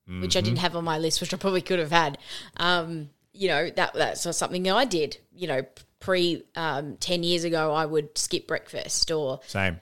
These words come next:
Speaker 1: um, you know, skip lunch and just binge eat in the afternoon
Speaker 2: The
Speaker 1: or
Speaker 2: skip
Speaker 1: something
Speaker 2: meals.
Speaker 1: like that.
Speaker 2: Yeah.
Speaker 1: Um,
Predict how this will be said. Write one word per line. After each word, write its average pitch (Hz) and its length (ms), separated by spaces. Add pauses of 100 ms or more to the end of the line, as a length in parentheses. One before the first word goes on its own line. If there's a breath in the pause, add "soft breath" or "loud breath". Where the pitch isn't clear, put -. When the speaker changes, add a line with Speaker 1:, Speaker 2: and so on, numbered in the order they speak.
(120)
Speaker 1:
um, 156 520 (260)
you 185 120
know, 135 220 (140)
skip - 400
lunch 170 500
and 175 120
just 160 240
binge 175 300
eat 170 180
in 175 100
the 175 120
afternoon 170 500
Speaker 2:
The 170 40
Speaker 1:
or 131 40
Speaker 2:
skip - 180
Speaker 1:
something 110 220
Speaker 2:
meals. 98 120
Speaker 1:
like 160 140
that. 202 380
Speaker 2:
Yeah. 92 300
Speaker 1:
Um, 170 540